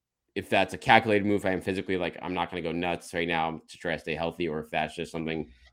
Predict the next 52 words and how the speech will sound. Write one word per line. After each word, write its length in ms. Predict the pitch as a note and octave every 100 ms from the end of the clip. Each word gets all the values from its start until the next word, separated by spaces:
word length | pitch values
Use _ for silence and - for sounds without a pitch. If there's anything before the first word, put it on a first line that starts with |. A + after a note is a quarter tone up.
| _
wrong 180 | F2 E2+
with 100 | E2
his 120 | D#2+
body 280 | - E2+ G#2+
right 140 | F#2 D2
now 160 | D2
where 120 | D2+
he's, 360 | D2+ D#2 C2+ -
you 100 | D#2+
know, 220 | D2 C2+ - _ _ _ _ - -
doesn't 200 | F2 E2
have 240 | E2+ D#2+
that 260 | D#2 D2+ -
burst 300 | F2 A2+ -
that 160 | C#2
he 300 | D#2 D2+ C#2 - _ _ _
normally 400 | F2 F#2 C3 G#2+
have. 160 | D2+ D2+
But 80 | D2+
that's, 340 | F#2 - -
that's 260 | - A#2 -
certainly 280 | A#2+ C#3+ B2+
something 200 | G#2+ F#2+
to 60 |
monitor. 640 | F2+ E2+ E2+ E2+ E2+ E2 - _ _ _ _ -
What 280 | A2 A#2 C3
do 60 | C3+
you, 120 | C3+
do 140 | G2+
you 160 | A#2 B2
like 380 | G#2+ B2 - -
Al 540 | G2 A2 A2+ A#2 A2+ -
and 160 | G#2+ G2
Rob 420 | F#2+ F#2+ A2 G2+ _
together? 340 | - G2 F#2+ G2+
Do 100 | G2
you 80 | G#2
wanna 180 | G2+ G2+
keep 260 | - G#2+ -
that 200 | G2+ F#2
going 460 | G2 G#2 B2 C3 - _ _ -
in 80 |
the 80 | F#2+
starting 320 | F2+ G#2 G2
five, 340 | F#2 F#2 G#2 A2
or 80 | F#2+
do 60 |
you 60 | F#2+
wanna 160 | F#2
mix 220 | F#2 F2+ -
that 180 | D#2+
up? 240 | D2+ C2+